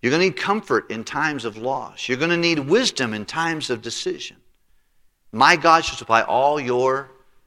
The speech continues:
need, according to his riches and glory by Christ Jesus." Then it talks about glory to God forever and ever. How many of you would like to be interested in something that would glorify God for eternity? Oh man, we ought to be all over that. So he says,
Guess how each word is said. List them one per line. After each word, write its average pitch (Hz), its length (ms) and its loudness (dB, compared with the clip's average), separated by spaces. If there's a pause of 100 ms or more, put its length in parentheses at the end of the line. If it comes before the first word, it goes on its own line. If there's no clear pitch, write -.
(140)
need, 92 340 -10 (160)
according 147 420 2
to 120 60 -2
his 107 100 -10
riches 117 220 -2
and 113 80 -8
glory 107 140 -4
by 104 80 -6
Christ 104 280 -6
Jesus." 98 500 -12 (520)
Then 127 220 2
it 95 80 -6
talks 113 300 2
about 104 260 -2
glory 107 320 0
to - 160 -14
God 104 380 -8
forever 110 420 -6
and 104 80 -10
ever. - 340 -18 (360)
How 131 100 -4
many 135 120 0
of 101 80 -6
you 120 140 0
would 110 120 0
like 110 220 0
to 110 80 -6
be 107 100 -4
interested 110 400 -6
in 98 80 -12
something 117 340 -8
that 101 80 -10
would 95 260 -8
glorify 104 460 -4
God 104 320 -4
for - 140 -16
eternity? 143 600 -18 (1000)
Oh 95 160 -8
man, 101 220 -10
we 107 80 -10
ought 87 100 -4
to 95 60 -10
be 98 100 -4
all 98 240 -2
over 175 240 -8
that. - 200 -20 (1200)
So 202 200 6
he 175 60 6
says, 143 460 2